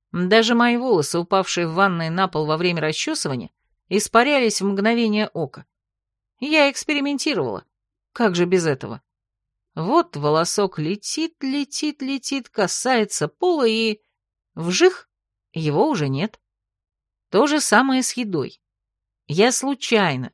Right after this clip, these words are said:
действительно случайно, уронила во время ужина на пол кусочек рыбы в соусе. Не успела испугаться, что ковер испачкается, а этого кусочка уже не было.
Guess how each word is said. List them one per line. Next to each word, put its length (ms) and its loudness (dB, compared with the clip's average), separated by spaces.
действительно 720 -2
случайно, 720 -2
уронила 500 4
во 120 4
время 260 0
ужина 380 -2
на 160 0
пол 160 -2
кусочек 500 -6
рыбы 300 -2
в 40 -12
соусе. 460 -2
Не 180 0
успела 480 2
испугаться, 640 0
что 160 -4
ковер 340 0
испачкается, 680 0
а 20 4
этого 280 0
кусочка 500 -2
уже 260 0
не 180 -2
было. 240 -2